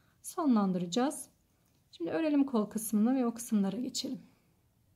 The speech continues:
Kol kısmını da bitirdim. Şimdi yaka kısmını öreceğim arkadaşlar. Yaka kısmına şöyle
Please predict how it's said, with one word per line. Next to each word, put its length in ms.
Kol 240
kısmını 460
da 160
bitirdim. 600
Şimdi 240
yaka 280
kısmını 400
öreceğim 480
arkadaşlar. 640
Yaka 300
kısmına 500
şöyle 360